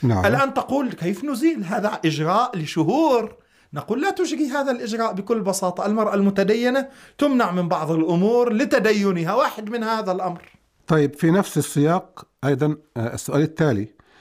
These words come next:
Speaker 1: تقول الأخت: "ما حكم طلاء الأظافر، أظافر القدمين، والمسح أثناء الوضوء؟ هل يجوز المسح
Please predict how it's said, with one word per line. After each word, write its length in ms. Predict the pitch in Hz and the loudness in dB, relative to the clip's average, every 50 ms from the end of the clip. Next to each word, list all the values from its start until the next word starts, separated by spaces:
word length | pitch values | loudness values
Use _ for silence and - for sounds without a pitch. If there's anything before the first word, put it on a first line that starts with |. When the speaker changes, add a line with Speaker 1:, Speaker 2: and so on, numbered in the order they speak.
| - _ _ | -20 _ _
Speaker 1:
تقول 260 | - 127 - - 180 180 | -4 -4 0 2 2 2
الأخت: 300 | 180 185 185 - - - _ - _ - | 2 0 -2 -4 -4 -12 _ -20 _ -2
"ما 160 | - 139 131 | -2 -2 0
حكم 360 | - - 185 - - 139 127 | 0 -2 -2 0 0 0 0
طلاء 340 | 123 - 139 143 165 175 156 | 0 0 0 2 2 2 0
الأظافر، 640 | 147 147 123 117 113 127 139 123 107 - 120 98 87 90 110 - 107 | 0 0 0 0 0 2 0 0 0 -2 -6 -8 -8 -10 -10 -6 -4
أظافر 320 | 110 107 143 143 - 135 | -2 0 0 -2 -2 -4
القدمين، 680 | 123 107 - - 120 110 110 110 123 120 110 95 80 - _ _ _ _ _ _ _ _ | -6 -6 -4 -4 -2 0 2 2 2 2 2 0 -4 -8 _ _ _ _ _ _ _ _
والمسح 720 | - 127 131 131 147 175 185 - - - - - - - _ _ _ _ _ - | 0 2 2 4 4 4 2 2 -2 -8 -14 -16 -20 -20 _ _ _ _ _ -8
أثناء 360 | 117 - - 139 151 160 147 | -8 -2 0 0 2 2 2
الوضوء؟ 500 | 127 127 127 127 123 127 107 98 - - _ - | 0 2 0 2 2 2 0 0 -2 -8 _ -2
هل 180 | 139 196 220 | 0 2 2
يجوز 360 | 190 160 135 127 139 151 139 135 | 4 2 2 2 2 2 2 2
المسح 560 | 123 123 139 151 143 - - - - - | 2 2 2 2 0 -2 -6 -14 -18 -20